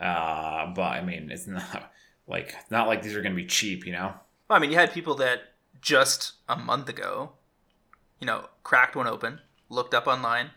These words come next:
Speaker 2: "Okay, they're three fifty, wow, good for me." And then they hear a month later that it's a thousand dollar card. Of course they're gonna post it at seven hundred and feel good <laughs> about it.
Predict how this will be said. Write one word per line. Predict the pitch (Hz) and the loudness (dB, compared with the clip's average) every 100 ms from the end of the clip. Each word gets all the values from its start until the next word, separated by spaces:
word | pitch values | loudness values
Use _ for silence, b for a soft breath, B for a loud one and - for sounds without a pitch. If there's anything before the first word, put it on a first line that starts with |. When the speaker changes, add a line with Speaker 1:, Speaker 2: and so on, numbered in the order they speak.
| - | -4
Speaker 2:
"Okay, | 139 123 | 0 0
they're | 123 | -2
three | - 127 | -6 -6
fifty, | 120 113 139 | -6 -6 -8
wow, | 139 117 117 | 2 6 6
good | 123 120 | 2 -6
for | 127 | -4
me." | 120 117 127 b b b b - | -2 -4 -4 b b b b -8
And | 123 | -4
then | 131 123 120 117 120 | 2 2 2 -4 -8
they | 127 | -6
hear | 127 131 | -2 -2
a | |
month | 123 120 117 | 0 -4 -2
later | 117 120 127 | -2 0 -2
that | 117 | -2
it's | 117 | -6
a | 120 | -8
thousand | - 107 110 123 | -2 0 0 0
dollar | 135 135 | 0 0
card. | 135 139 170 | 0 0 0
Of | 160 | -4
course | - 170 - | -4 -2 -2
they're | 123 | -4
gonna | 110 | -4
post | 107 110 - | -4 -6 -6
it | 110 | -10
at | - | -6
seven | 117 110 117 | -4 -4 -6
hundred | 110 107 | -8 -8
and | 98 101 101 | -10 -14 -16
feel | - 113 | -14 -12
good | 113 | -10
<laughs> | 113 | -4
about | - 180 - | 0 0 0
it. | - - - | -16 -16 -16